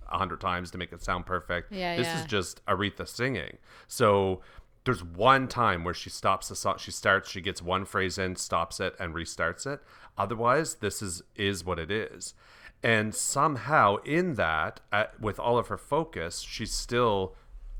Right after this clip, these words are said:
Speaker 1: incredibly present, improvisational, and just, like, soulful. She
Speaker 2: Hmm.
Speaker 1: was incredible. And seeing everybody else come around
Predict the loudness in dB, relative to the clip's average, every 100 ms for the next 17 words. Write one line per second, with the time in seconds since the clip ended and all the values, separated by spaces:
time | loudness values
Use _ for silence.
0 | -6 -4 -2 -4 4 6 6 4 -2 4
1 | 4 4 -2 -4 -6 -6 -6 0 0 2
2 | 0 -4 -4 -6 -2 -2 -4 -8 -16 -16
3 | -2 -2 0 -2 0 0 -2 -2 -4 -4
4 | -8 -6 -6 -8 -12 -12 -18 -20 -14 -8
5 | -4 2 2 0 -4 -10 -14 _ -6 -4
6 | -2 0 0 0 -6 -10 -16 -20 -20 -16
7 | -6 2 4 4 2 -2 -6 -14 _ -20
8 | -20 -16 -4 0 0 0 0 2 2 2
9 | 2 0 -4 -4 0 0 0 0 0 -2
10 | -6 -10